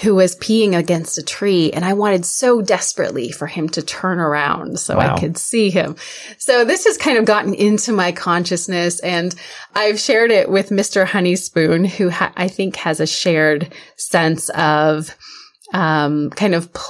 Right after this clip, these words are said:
Speaker 1: playful, silly, taboo openness.
Speaker 2: He's awesome. That's
Speaker 1: He's
Speaker 2: another way of
Speaker 1: awesome.
Speaker 2: putting it.
Speaker 1: <laughs> Mister Honeyspoon is awesome. So I've shared with him that I'm kinda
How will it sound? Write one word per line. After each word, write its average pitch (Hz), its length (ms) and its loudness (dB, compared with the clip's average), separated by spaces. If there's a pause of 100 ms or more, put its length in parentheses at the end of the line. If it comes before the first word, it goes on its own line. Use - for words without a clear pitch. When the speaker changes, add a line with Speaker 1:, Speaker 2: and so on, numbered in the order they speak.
(500)
Speaker 1:
playful, 160 960 2 (100)
silly, 170 880 0
taboo 160 1040 0 (260)
openness. 277 840 0
Speaker 2:
He's 127 280 0
awesome. 98 600 -4
That's 320 140 2
Speaker 1:
He's - 40 2
Speaker 2:
another - 300 4
way - 120 0
of - 80 0
Speaker 1:
awesome. 226 120 0
Speaker 2:
putting - 200 0
it. - 360 -4
Speaker 1:
<laughs> - 40 -14
Mister 320 340 2
Honeyspoon 247 460 0
is 180 100 -4
awesome. 160 320 -6 (260)
So 254 320 2
I've 247 240 0
shared 247 380 2
with 269 180 2
him 160 340 -2
that 156 380 -2
I'm 175 100 -8
kinda 269 420 0